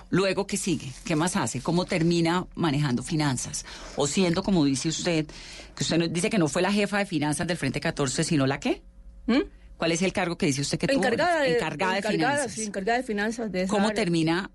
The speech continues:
Speaker 1: Porque eso es un cargo importante, ¿o no?
Speaker 2: Bueno, eso
Speaker 1: ¿Manejar las finanzas de un frente?
Speaker 2: Sí, eso pasó en... Creo que fue en el tiempo del despeje de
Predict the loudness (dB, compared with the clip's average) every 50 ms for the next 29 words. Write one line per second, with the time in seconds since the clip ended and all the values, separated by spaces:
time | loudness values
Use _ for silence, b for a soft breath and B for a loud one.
0 | -14 -6 -6 -6 -4 -2 -4 -2 0 2 2 2 2 2 0 2 0 0 -2 0
1 | 2 2 2 2 2 2 2 2 2 0 -4 -10 -20 -20 -20 -20 -20 -20 -20 -20
2 | -20 -20 -20 -20 -16 -6 -2 0 2 2 4 2 2 2 2 2 2 0 -2 -4
3 | -2 -4 -2 -2 -2 -2 -2 0 -2 0 0 0 0 0 0 0 0 0 0 -2
4 | -4 -4 -6 -10 -10 -8 -2 0 2 4 4 4 4 2 2 2 0 0 2 4
5 | 4 4 4 4 2 0 0 0 0 0 0 0 0 0 0 0 -2 -2 -2 -2
6 | -4 -2 -2 0 2 2 2 2 -2 -2 2 2 4 4 4 4 2 2 0 -2
7 | -2 0 -2 0 2 2 2 2 4 2 2 0 -2 -4 -4 -2 -2 -4 -4 -2
8 | 0 2 2 2 4 4 4 2 2 0 -2 -6